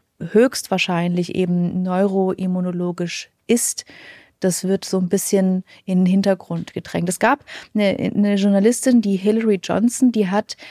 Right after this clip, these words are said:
ähm, in den achtzigern meines Erachtens versucht, ähm, mit einem Buch, Os-,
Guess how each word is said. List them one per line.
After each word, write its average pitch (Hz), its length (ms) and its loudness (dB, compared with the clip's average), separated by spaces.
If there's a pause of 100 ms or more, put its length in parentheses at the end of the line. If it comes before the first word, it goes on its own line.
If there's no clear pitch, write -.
(160)
ähm, 196 360 2
in 185 140 2
den 185 200 -2
achtzigern 226 540 0
meines 214 300 2
Erachtens 208 480 0
versucht, 208 680 -2
ähm, 196 420 0 (680)
mit - 180 -2
einem 185 200 4
Buch, 214 360 0
Os-, - 400 -2